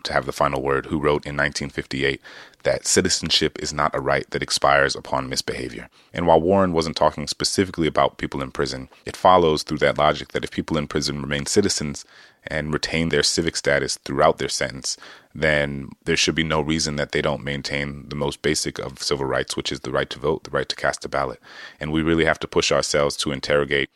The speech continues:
why we accept some social phenomena as normative and inevitable, and ask why we shouldn't be able to reimagine something different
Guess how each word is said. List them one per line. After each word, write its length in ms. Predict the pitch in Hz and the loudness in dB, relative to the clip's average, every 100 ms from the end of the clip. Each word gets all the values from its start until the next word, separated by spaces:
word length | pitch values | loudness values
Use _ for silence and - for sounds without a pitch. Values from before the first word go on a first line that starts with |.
| _ _ | _ _
why 220 | 73 73 | 4 6
we 160 | 73 71 | 4 0
accept 600 | - - 69 - - - _ | -4 0 0 0 -10 -16 _
some 300 | - - 76 | -4 -2 -2
social 320 | 73 76 - - | 0 0 0 -4
phenomena 600 | 71 69 71 71 67 67 | -2 -2 0 0 -2 -2
as 160 | 69 69 | -6 -8
normative 480 | 73 82 71 65 - - - - | -4 -2 -2 -6 -10 -20 -20 -12
and 140 | - 73 | -6 -4
inevitable, 600 | 71 80 69 64 62 - | 0 0 0 -2 -6 -4
and 120 | - | 2
ask 260 | 82 95 - | 4 4 4
why 100 | 80 | 2
we 140 | 76 | 4
shouldn't 280 | - 87 76 | 0 0 0
be 100 | 73 | 0
able 120 | 73 | 0
to 80 | 69 | -2
reimagine 560 | 69 71 71 71 69 67 | -2 0 0 0 -2 -6
something 320 | 71 67 65 | -6 -8 -6
different 360 | 67 - 64 | -6 -6 -10